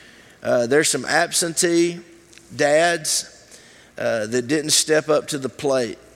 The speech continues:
that, that are not supportive. But, man, there's some absentee moms, too. And there's some hateful m-, women that do not want their fathers in their children's lives. And it's just becomes a domino effect of dysfunction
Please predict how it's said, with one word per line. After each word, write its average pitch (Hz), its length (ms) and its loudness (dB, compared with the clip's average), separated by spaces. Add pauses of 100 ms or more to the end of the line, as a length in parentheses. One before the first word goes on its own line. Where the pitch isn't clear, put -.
(120)
that, 117 340 -4
that 117 160 -4
are 113 80 -6
not 135 260 -2
supportive. 127 720 -4 (640)
But, - 600 -6
man, 151 200 -2
there's 160 180 0
some 127 140 -4
absentee 135 560 -4
moms, 127 600 -2
too. 110 420 -8 (400)
And 113 100 -6
there's 139 180 0
some 123 140 -6
hateful 131 520 -2
m-, 131 160 -4 (120)
women 123 400 -2
that 113 180 -8
do 143 160 -2
not 131 240 -2
want 131 240 -4
their 123 180 -2 (280)
fathers 127 440 -2
in 120 80 -6
their 110 160 -8
children's 117 500 -4
lives. 107 500 -4 (480)
And 117 380 -4
it's 117 440 -4
just - 440 -4 (680)
becomes 156 460 -2
a 135 80 2
domino 143 560 0
effect 147 420 -2
of 117 100 -4
dysfunction 117 800 -6